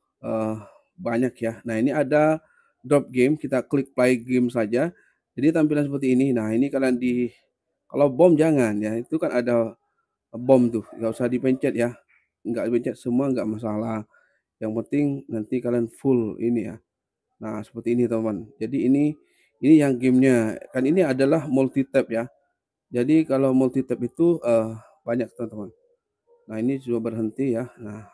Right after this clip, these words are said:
ambil saja seperti ini. Oke, kita bermain gamenya, ya. Nah, nah, ini, ya. Nah, oke. Jadi, tampilan seperti ini, teman-teman. Jadi, kalian maksimalkan saja untuk garapan ini sampai ini waktunya,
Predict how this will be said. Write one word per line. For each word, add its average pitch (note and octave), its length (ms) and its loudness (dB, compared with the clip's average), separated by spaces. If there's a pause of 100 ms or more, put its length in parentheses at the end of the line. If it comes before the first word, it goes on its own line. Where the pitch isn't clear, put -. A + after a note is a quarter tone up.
(120)
ambil A#2 400 -4
saja A#2 320 -6
seperti A#2+ 400 -4
ini. C#3+ 400 0 (880)
Oke, C3 480 -4
kita A#2 240 -6
bermain A2+ 400 0
gamenya, A#2+ 640 0
ya. A#2 160 -2 (320)
Nah, G#2 160 -10 (800)
nah, G#2+ 240 -8
ini, C3+ 400 -4 (160)
ya. A2+ 160 -14 (160)
Nah, G#2+ 240 -14
oke. C3+ 480 -6 (720)
Jadi, B2 160 -4
tampilan C3+ 320 -2
seperti C3 240 -4
ini, A#2+ 160 -2
teman-teman. G#2+ 320 -6
Jadi, C3 240 -6
kalian C3 320 0
maksimalkan B2 560 -4
saja B2+ 400 -2 (560)
untuk A#2+ 320 -6
garapan A#2 400 -2
ini C#3+ 400 2
sampai A#2+ 400 -4
ini C3 80 0
waktunya, C#3 640 -4